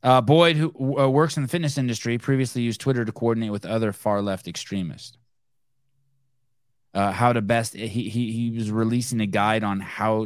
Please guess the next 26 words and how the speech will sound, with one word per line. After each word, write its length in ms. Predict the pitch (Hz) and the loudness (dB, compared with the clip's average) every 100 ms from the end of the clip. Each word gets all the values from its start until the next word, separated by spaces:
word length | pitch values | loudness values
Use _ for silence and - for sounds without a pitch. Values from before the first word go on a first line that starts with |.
| 101 | -4
to 120 | 98 | -8
best 420 | 87 98 98 - | -4 -4 -4 -8
engage 560 | 92 87 90 92 92 80 | -8 -8 -6 -6 -6 -8
in 160 | 87 | -8
violence. 600 | 85 85 85 71 - - _ | -4 -4 -4 -10 -14 -20 _
<sighs> 40 | _ _ _ _ _ _ _ _ - - - - _ _ _ _ _ _ _ _ _ _ _ _ _ _ _ _ _ _ _ _ _ _ | _ _ _ _ _ _ _ _ -14 -12 -12 -14 _ _ _ _ _ _ _ _ _ _ _ _ _ _ _ _ _ _ _ _ _ _
God. 400 | - 92 78 69 - _ _ _ _ _ | -12 -10 -10 -12 -18 _ _ _ _ _
Yeah, 160 | 104 85 | -6 -4
I 60 | |
think 160 | 95 143 | 0 0
it's 100 | 143 | 0
CrossFit. 440 | - 95 - 90 | -2 -2 -4 -8
Um, 260 | 95 87 90 | -6 -4 -4
let 100 | 98 | -4
me, 80 | 107 - _ | -6 -6 _
let 80 | 113 | -6
me 80 | 123 | -4
see. 160 | 92 | -4
I'm 60 | 80 | -6
gonna 120 | 95 | -8
type 240 | 87 95 87 | -6 -6 -6
in 100 | 82 | -6
CrossFit 400 | 92 90 80 71 | -6 -6 -10 -12
Survival, 540 | - 80 85 80 69 | -12 -8 -6 -8 -10
Eric 240 | 80 80 80 | -12 -12 -14
Boyd. 340 | 76 76 | -18 -20